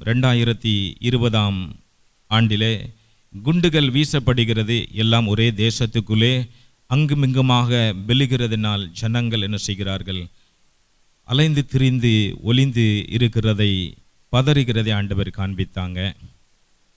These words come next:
இருபத்தி நாலு ஒன்பது ரெண்டாயிரத்தி இருபது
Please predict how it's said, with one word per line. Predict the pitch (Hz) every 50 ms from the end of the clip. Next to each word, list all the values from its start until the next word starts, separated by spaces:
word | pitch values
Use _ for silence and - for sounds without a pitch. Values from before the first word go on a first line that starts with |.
| _ _ _ _ _ _ _ _ _ _ _
இருபத்தி | - 131 147 170 180 170 - 160 151
நாலு | 143 139 131 131 123
ஒன்பது | 120 123 131 127 131 123 123 120 117
ரெண்டாயிரத்தி | 110 113 113 120 127 127 127 123 120 117 110 - 110 104
இருபது | 110 117 117 113 117 107 104 110 127 131